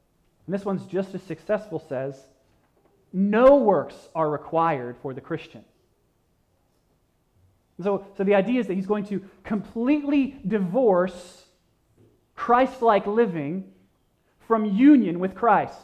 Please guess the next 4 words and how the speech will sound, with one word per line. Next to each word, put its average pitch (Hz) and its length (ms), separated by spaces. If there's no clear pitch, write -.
What 196 140
happens 240 340
when 196 140
that, - 280